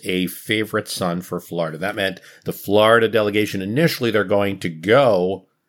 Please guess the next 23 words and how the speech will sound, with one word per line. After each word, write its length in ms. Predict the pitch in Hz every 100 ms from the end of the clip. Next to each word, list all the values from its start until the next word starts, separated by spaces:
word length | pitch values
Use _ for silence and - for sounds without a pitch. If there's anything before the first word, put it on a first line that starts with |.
| _ _ -
to 100 | 110
support 480 | - 127 160 151 -
Kirk, 320 | - 139 -
say, 580 | - 202 185 185 170 160
on 260 | 143 131
the 80 | 127
first 420 | - 123 123 -
ballot, 320 | 110 107 117
but 120 | 156 180
ready 460 | 175 196 185 180
to 540 | 151 147 127 123 117 104 - - - -
trade 360 | - 123 113
votes 440 | 92 92 92 90 -
for 640 | - 90 85 80 80 78 _ _ _ _
Nixon 680 | 92 95 - 90 82 82 80
or 460 | 76 76 76 76 78 _
Reagan 520 | 87 92 87 82 80 80
or 220 | 82 82 _
someone 280 | - 123 107
like 260 | 92 90 -
that 420 | 87 85 80 _ _ -
if 160 | -
they 340 | - 82 76